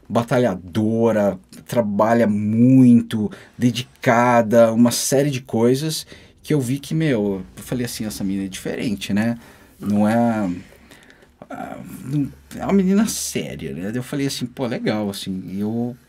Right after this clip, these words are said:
e foi muito bacana, porque eu tava passando uma fase complicada na minha vida, a Alice também tava passando uma fase complicada, de uma série de coisas,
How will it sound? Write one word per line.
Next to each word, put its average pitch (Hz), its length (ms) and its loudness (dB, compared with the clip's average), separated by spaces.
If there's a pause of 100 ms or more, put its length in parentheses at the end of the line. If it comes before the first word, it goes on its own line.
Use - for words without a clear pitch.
(640)
e 123 60 -8
foi 175 240 -2
muito 196 220 4
bacana, 196 580 0
porque 139 280 -6
eu 147 60 -4
tava 156 180 0
passando 151 340 -4
uma 151 160 0
fase 139 380 0 (300)
complicada 143 600 0
na 135 60 6
minha 156 180 2
vida, 180 400 -2 (420)
a 127 140 2
Alice 123 240 4
também 117 240 2
tava 117 220 -2
passando 120 280 -6
uma 117 160 2
fase 110 280 -6
complicada, 120 1000 -2
de - 100 -16
uma 117 120 0
série 120 320 0
de 135 100 -8
coisas, 120 840 -2